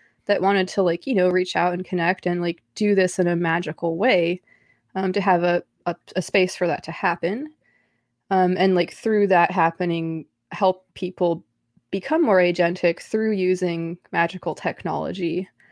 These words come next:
And then also through, like, forming this kind of community and this, like, so-,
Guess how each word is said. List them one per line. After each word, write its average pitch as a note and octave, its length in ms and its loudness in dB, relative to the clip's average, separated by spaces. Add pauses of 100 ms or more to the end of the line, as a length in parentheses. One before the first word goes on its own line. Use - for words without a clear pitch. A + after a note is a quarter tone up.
(300)
And G#3 100 2
then A#3 120 4
also A#3 360 4
through, G3 280 2
like, F3 200 2
forming G3+ 420 2
this F3+ 240 -4 (220)
kind F3 220 -6
of - 100 -10
community G3 580 0
and F3 100 -2
this, F3 180 -6
like, F3 140 -8
so-, - 160 -6